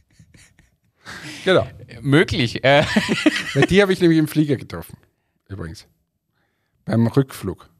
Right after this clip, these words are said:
Speaker 2: Und habt's, habt's gequatscht?
Speaker 1: Nein. Aber ich hab meiner, meiner Sitznachbarin, äh, die war aus Bahrain, der habe ich erklärt, dass das die ehemalige Ministerin ist und dass die einfach, äh,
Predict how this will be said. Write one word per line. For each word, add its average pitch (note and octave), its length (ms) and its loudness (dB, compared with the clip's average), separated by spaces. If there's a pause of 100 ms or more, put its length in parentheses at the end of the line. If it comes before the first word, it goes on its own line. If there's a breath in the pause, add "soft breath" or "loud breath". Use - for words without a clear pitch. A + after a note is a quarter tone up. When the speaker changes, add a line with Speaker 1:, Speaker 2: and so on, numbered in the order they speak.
(120)
Speaker 2:
Und F3 320 0
habt's, - 400 -4
habt's - 240 -12
gequatscht? - 480 -6 (300)
Speaker 1:
Nein. - 180 -14 (800 loud breath)
Aber B2+ 140 2
ich C#3 100 2
hab D#3 140 2
meiner, D3 300 4 (240)
meiner A#2+ 260 0
Sitznachbarin, - 920 -2 (680)
äh, A2+ 400 2
die A#2 100 0
war G#2+ 220 2
aus G#2+ 200 -4
Bahrain, A2 920 -2 (880 soft breath)
der C3 140 4
habe D3 140 4
ich - 80 -4
erklärt, B2+ 400 -2
dass - 140 -6
das C3 300 -2
die B2 300 -4
ehemalige A#2 500 0
Ministerin B2 540 -2
ist A#2+ 160 -4
und A2 140 -6
dass A2 140 -4
die G#2 140 -4
einfach, G#2 520 -8 (100)
äh, F#2 240 -6